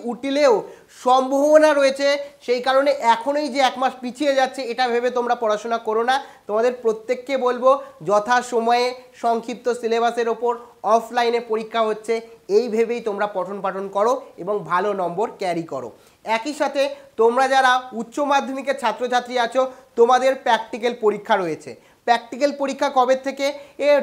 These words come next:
ফেব্রুয়ারি মাসের পনেরো তারিখ থেকে মার্চ মাসের বাইশ তারিখের মধ্যে তোমাদের স্কুল তোমাদের প্র্যাকটিক্যাল পরীক্ষা নেবে। প্র্যাকটিক্যাল পরীক্ষা নিতে গেলে প্র্যাকটিক্যাল ক্লাসের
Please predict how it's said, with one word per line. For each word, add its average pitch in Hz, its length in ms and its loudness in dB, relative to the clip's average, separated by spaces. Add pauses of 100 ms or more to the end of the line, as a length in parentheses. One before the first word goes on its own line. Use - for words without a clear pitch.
(280)
ফেব্রুয়ারি 254 500 4
মাসের 269 420 0
পনেরো 233 280 0
তারিখ 254 340 0
থেকে 269 300 -4 (240)
মার্চ 226 440 4
মাসের 262 360 -2
বাইশ 202 400 0
তারিখের 254 500 -4
মধ্যে 226 520 -2
তোমাদের 226 320 0
স্কুল 269 360 -8 (200)
তোমাদের 226 300 2
প্র্যাকটিক্যাল 220 560 -4
পরীক্ষা 185 340 -4
নেবে। 123 220 -10 (280)
প্র্যাকটিক্যাল 226 480 0 (100)
পরীক্ষা 247 360 -2
নিতে 294 240 -2
গেলে 277 160 0
প্র্যাকটিক্যাল 285 480 -6
ক্লাসের 277 360 -2